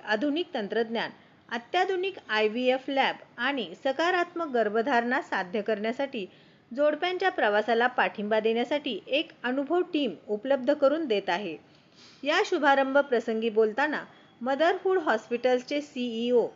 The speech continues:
श्री विजयरत्न व्यंकटरमण यांनी विशेष माहिती देताना सांगितले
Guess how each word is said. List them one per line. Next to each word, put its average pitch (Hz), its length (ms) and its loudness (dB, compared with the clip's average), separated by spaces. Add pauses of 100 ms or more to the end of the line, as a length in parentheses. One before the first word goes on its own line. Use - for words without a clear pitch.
(280)
श्री 330 280 2
विजयरत्न 302 800 4
व्यंकटरमण 220 720 0 (400)
यांनी 269 300 -2
विशेष 339 400 -2
माहिती 254 340 2
देताना 208 460 2
सांगितले 220 540 -4